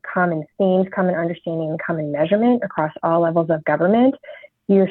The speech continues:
scope of what you are able to see of the impact of your work expands tremendously.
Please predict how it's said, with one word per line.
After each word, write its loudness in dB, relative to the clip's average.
scope 2
of -2
what 0
you 4
are 2
able -2
to -12
see -2
of 2
the 2
impact -6
of -4
your -2
work 0
expands -4
tremendously. -6